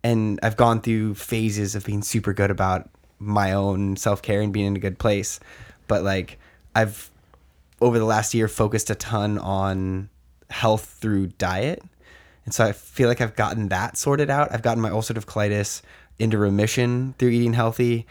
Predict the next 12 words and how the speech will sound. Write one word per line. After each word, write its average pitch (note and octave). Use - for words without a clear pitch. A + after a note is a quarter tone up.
Um, G2
but A2
there's G#2+
still, G#2+
like, G2+
the F#2
anxiety G2+
part. C3+
So -
now G2+
I'm, G#2
like, F#2